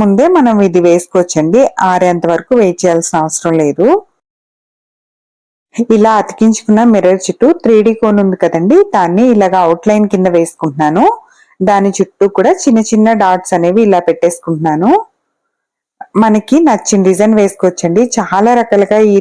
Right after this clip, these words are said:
త్రీ డీ కోన్ అనేది మనకు ఉపయోగపడుతుంది. ఒక్కసారి కొనుక్కుంటే చాలండి, చాలా రకాలుగా యూజ్ చేయొచ్చు. బ్లౌజెస్ కానీ, ఏదైనా పెయింటింగ్ కానీ. నేనైతే ఇంతవరకు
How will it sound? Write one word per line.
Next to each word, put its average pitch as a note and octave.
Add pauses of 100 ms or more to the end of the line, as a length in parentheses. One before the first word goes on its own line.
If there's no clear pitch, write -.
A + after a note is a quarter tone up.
త్రీ F#3+
డీ F#3
కోన్ F3+
అనేది E3+
మనకు G#3
ఉపయోగపడుతుంది. E3 (520)
ఒక్కసారి F3+
కొనుక్కుంటే G3 (120)
చాలండి, E3+ (140)
చాలా E3
రకాలుగా F3 (120)
యూజ్ F3
చేయొచ్చు. E3+ (160)
బ్లౌజెస్ E3 (120)
కానీ, E3 (120)
ఏదైనా D#3+ (120)
పెయింటింగ్ E3 (100)
కానీ. D#3 (540)
నేనైతే F#3+ (120)
ఇంతవరకు F3